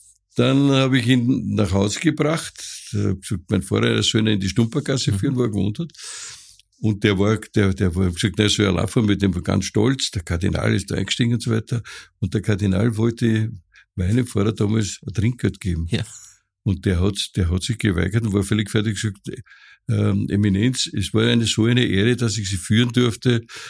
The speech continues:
Speaker 1: Also das, äh, ja, eh, das war für den ein Erlebnis.
Speaker 2: Schon, oder?
Speaker 1: Leider ist er drei Wochen später gestorben.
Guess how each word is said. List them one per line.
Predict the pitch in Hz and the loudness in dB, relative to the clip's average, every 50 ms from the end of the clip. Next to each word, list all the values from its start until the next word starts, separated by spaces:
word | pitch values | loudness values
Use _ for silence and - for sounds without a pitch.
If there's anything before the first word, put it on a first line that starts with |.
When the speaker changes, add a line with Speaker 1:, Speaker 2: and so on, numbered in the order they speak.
| - - - | -12 -4 0
Speaker 1:
Also | 113 107 104 113 104 | 0 2 2 2 0
das, | - 101 92 - - | 2 0 -2 0 2
äh, | 98 92 92 87 82 80 | 2 4 4 2 2 2
ja, | 104 147 170 143 | 2 2 2 2
eh, | 156 190 202 185 113 95 - | 2 2 2 0 0 -2 -4
das | - 92 90 | -4 -4 0
war | 95 107 110 | 2 2 2
für | 104 127 104 | 2 2 2
den | - 113 117 127 | 2 2 2 4
ein | 143 | 2
Erlebnis. | 147 143 143 147 127 117 101 | 2 2 2 2 2 2 2
Speaker 2:
Schon, | 139 156 131 92 85 87 | 2 2 2 0 -2 -2
oder? | 95 123 151 | -2 0 2
Speaker 1:
Leider | 131 98 110 120 139 | 2 2 4 4 2
ist | 143 139 117 | 2 0 0
er | 131 113 | -2 0
drei | 113 110 113 117 | 2 2 2 2
Wochen | 123 123 117 120 113 | 2 0 0 -2 -4
später | - - 117 110 123 107 | -4 -4 -2 -2 -2 -4
gestorben. | - - - 90 90 90 87 82 82 - - | -4 -2 -2 0 0 0 0 -2 -4 -6 -10